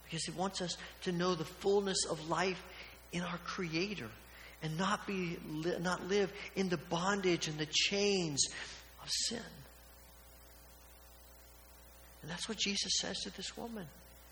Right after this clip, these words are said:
He says, "Look, I'm not condemning you. I'm going to give you grace. Now go, be free.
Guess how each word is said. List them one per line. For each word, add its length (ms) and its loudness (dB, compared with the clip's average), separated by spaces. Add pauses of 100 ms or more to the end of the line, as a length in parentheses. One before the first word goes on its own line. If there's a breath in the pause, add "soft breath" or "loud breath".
(520)
He 60 -8
says, 240 -2
"Look, 180 2
I'm 180 0
not 260 -2
condemning 440 0
you. 160 0 (240 loud breath)
I'm 140 2
going 200 2
to 60 -2
give 300 0
you 260 -2
grace. 680 0 (800)
Now 100 -2 (120)
go, 260 4
be 160 -2
free. 600 -4